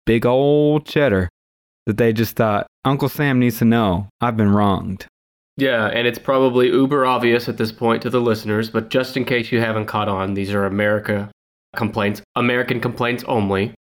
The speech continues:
Speaker 1: Correct.
Speaker 2: So there's not gonna be any complaints about bangers and mash or whatever the fuck you all do over in other countries.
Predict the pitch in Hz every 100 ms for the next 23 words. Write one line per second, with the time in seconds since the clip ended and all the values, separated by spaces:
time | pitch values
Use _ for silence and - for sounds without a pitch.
0 | _ - 127 120 90 - 117 117 135 143
1 | 139 143 135 135 135 127 127 123 123 123
2 | 117 110 123 127 127 123 135 131 117 123
3 | - 120 113 117 117 117 113 123 120 123
4 | 123 120 117 123 120 117 120 120 113 110
5 | 117 110 107 107